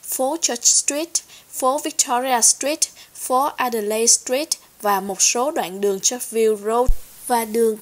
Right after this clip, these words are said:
Creditville Road. Cho đến sáng thứ Sáu,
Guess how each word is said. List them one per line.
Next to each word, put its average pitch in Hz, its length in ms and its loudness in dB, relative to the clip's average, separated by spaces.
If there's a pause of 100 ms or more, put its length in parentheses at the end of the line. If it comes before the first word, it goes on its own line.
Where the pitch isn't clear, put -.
Creditville 247 640 0 (120)
Road. 220 300 0 (800)
Cho 311 160 4
đến 285 200 0
sáng 285 240 0
thứ 330 120 -4
Sáu, 269 420 -2